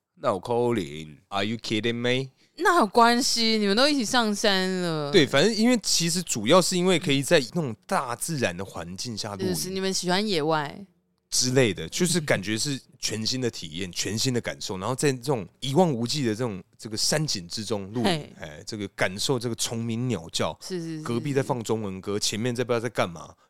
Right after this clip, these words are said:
Speaker 1: 的那种感觉之下。
Speaker 2: 哦，在干嘛？
Speaker 1: 可能煮饭吧
Speaker 2: 哦。
Speaker 1: 之类的，反正就是他们
Speaker 2: 我以为有什么。
Speaker 1: <laughs> 没有，没有，没有。
Speaker 2: 哦。
Speaker 1: 反正就是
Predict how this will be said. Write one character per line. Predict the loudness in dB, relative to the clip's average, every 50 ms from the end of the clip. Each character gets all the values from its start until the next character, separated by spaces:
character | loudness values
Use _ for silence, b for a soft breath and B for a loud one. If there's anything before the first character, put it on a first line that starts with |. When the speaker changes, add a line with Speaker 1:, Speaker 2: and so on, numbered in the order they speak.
| _ -8
Speaker 1:
的 | -4
那 |
种 | -4 -2 -4 -4 -4
感 | -4 -4 -4 -4
觉 | -4 -4 -6 -4
之 | -4 -4
下。 | -2 -2
Speaker 2:
哦， |
在 | -2
干 | -2
嘛？ | -4 -4 -8 -14 _ _ _ _ _ _ _ _ _ _ _ _ _ _
Speaker 1:
可 | -10 -10
能 | -10 -10
煮 | -10 -14
饭 | -8 -6 -6 -4 -4 -6
吧 | -6 -4
Speaker 2:
哦。 | -4 -2
Speaker 1:
之 | 0 0
类 | 0 0 0
的， | 0
反 | 2 2
正 | 2 2
就 | 2 0
是 | 0 -2 -4 -4
他 | -4 -4
们 | -2 -2 -2 -4 -2
Speaker 2:
我 | -2 0
以 | 0
为 | 0 0 0
有 | -2 -2
什 | -4 -4
么。 | -4 -4 -4 -4 -6 -6 -10 -8 -2 -2 -2 -2
Speaker 1:
<laughs> | -2 -8 -8 _ _ -16 -12 -12 -8 -4
没 | -4
有， | -4 -2
没 | -2 -4
有， | -6
没 | -6
有。 | -6 -6
Speaker 2:
哦。 | -6 -6 -6 -8 -8 -8 -8 -8 -8 -6 -6 -4 0
Speaker 1:
反 | 2 2
正 | 2
就 | 2 0
是 | 0 0 0